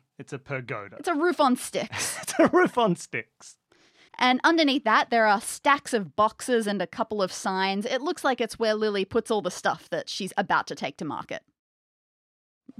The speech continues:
Speaker 2: Just south of the greenhouse is a small stable with one horse. Running down the east side of the property is the vegetable patch. You see a scarecrow perched in the center.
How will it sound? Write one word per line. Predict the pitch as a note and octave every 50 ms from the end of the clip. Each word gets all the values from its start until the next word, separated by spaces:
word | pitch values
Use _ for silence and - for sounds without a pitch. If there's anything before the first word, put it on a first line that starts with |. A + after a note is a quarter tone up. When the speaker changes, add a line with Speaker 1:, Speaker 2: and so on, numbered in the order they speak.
| E3+ -
Speaker 2:
Just | - - D4 D#4+ D4+ - - -
south | - - A#3+ G#3+ G#3 A3+ -
of | A3+ G3+ E3
the | G3+
greenhouse | E3 - F3 E3 D#3 E3+ F#3+ F3 G3+ D4 D#4+ -
is | F#3+ F3+ F3
a | F3
small | - - G3+ F#3 E3+ E3+
stable | - - - - C3+ B2+ - E3 B3+ G4 - _ _
with | - E3+ D#3 D3 F3+ -
one | F3+ D#3+ F3+ G#3+ G#3+ A3+
horse. | G3 G3 F#3+ - - - - - - _ _ _ _ _ _ _ _ _ _ _ _ _ _ _ _ _ -
Running | G3+ G3+ B3+ C#4 D#4 E4 D#4 C#4
down | G#3 G#3 G3+ G#3 G#3
the | F#3+ D#3+ -
east | - C4 D4 - - -
side | - - G#3+ G3 F#3+ G3
of | E3+ -
the | E3+
property | - - E3 D#3+ - - - A#3 A#3
is | - E3+ D#3+ -
the | - D3+ D3
vegetable | C3+ - D#3 D#3 - - - D#3+ - - -
patch. | - - - - - - - - - _ _ _ _ _ _ -
You | F#3+ G#3
see | G3+ - B3 G#3
a | F3
scarecrow | - - - - - A3 G#3+ - - - G3 F3+
perched | F3+ - - F#3 F3+ - - -
in | D#3 D#3+
the | D3
center. | C#3 - - - - -